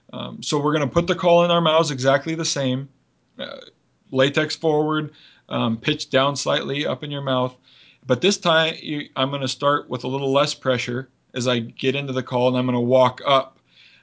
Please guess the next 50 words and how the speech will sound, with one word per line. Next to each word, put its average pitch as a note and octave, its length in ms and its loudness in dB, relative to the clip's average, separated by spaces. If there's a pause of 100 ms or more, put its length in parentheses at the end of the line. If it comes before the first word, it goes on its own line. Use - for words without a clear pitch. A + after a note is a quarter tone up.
Um, B2+ 400 -8
you B2+ 80 -2
know, - 20 2
some F3 180 2
of E3+ 60 2
my E3+ 160 4
calls D#3+ 580 4
are D3 140 0
all, D3 320 0
you D3 100 -2
know, C3+ 60 2
the C3 100 -2
locator, D3+ 600 0
I C#3+ 80 6
only C#3+ 180 0
have, C3 420 0
I C3+ 100 0
only C#3+ 180 -2
try C#3 200 0
to C3+ 60 -2
build B2 320 -4
two D3+ 140 -4
to C#3 100 -2
three C#3 240 -6
notes B2+ 300 -2
maximum B2+ 500 -2
in A#2 100 -2
it. B2 180 -4 (280)
Some D#3 180 -2
of C#3+ 60 -4
these C3+ 140 0
other C#3+ 260 4
calls, C3+ 560 4
um, A#2+ 540 0
like B2+ 180 0
the A#2+ 80 -6
Beast, C3+ 460 -2
which C3 260 -4
is, A#2+ 260 -6
uh, C3 260 -4
my C3 220 2
competition C3 800 -2
call, C3 320 4
the A#2+ 120 -2
one B2+ 140 0
I A#2+ 80 0
hunt C3 220 -2
with B2+ 160 -6
a C3+ 60 -2
lot, B2 340 2